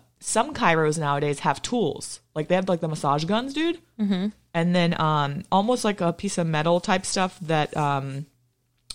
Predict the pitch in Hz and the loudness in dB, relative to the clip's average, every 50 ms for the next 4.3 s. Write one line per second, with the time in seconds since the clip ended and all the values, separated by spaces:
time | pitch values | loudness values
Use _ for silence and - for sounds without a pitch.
0 | - - _ - - 151 156 - 180 190 180 - 196 - 151 - - - - 160 | -18 -18 _ -4 0 0 2 2 2 0 2 0 -2 -2 -2 -4 -4 0 0 0
1 | 170 180 208 226 233 - 302 285 294 320 - _ _ - 214 202 190 185 180 202 | 0 0 -4 -4 -4 -4 -4 -2 -2 -4 -6 _ _ -2 0 2 2 2 0 -2
2 | 226 - - 180 175 - - 180 165 180 180 - - - 190 180 170 165 156 147 | -4 -4 -4 -4 -2 0 0 2 2 2 -2 -2 0 0 0 2 4 2 2 2
3 | 147 - 165 160 156 156 175 165 175 175 - 165 170 156 156 - - 151 156 - | 2 2 2 2 2 2 2 2 2 2 0 0 0 0 0 0 -2 -2 -2 -2
4 | - 160 151 165 190 196 | -2 -2 0 0 0 -2